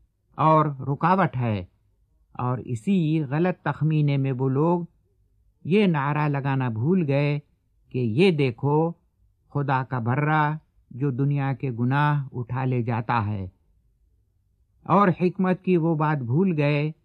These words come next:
کہ صداقت قوم کو سرفرازی بخشتی ہے، پر گناہ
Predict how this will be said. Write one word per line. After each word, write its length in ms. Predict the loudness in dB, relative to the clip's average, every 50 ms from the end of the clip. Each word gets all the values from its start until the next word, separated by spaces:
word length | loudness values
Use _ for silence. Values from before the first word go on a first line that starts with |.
| _ _
کہ 400 | -2 0 0 0 0 -2 -2 -4 -8 _ _ _ _ _ _ _ _ _ _ _ -6
صداقت 680 | -4 0 2 4 4 4 2 0 -4 -6 -6 -6 -2
قوم 280 | 0 0 2 2 0 -2
کو 340 | -2 -4 -2 -2 -2 -2 -4 -6 -6
سرفرازی 640 | -6 -6 -4 -6 -4 0 0 0 0 0 0 0
بخشتی 580 | 0 -2 -2 -6 -8 -16 -10 -6 -4 -2 0 0
ہے، 260 | 0 0 -2 -2 -4 -6 _ _ _ _ _ _ _ _ _ _ _ _ _ _ -4
پر 180 | 0 0 0
گناہ 420 | 0 0 0 0 2 2 2 2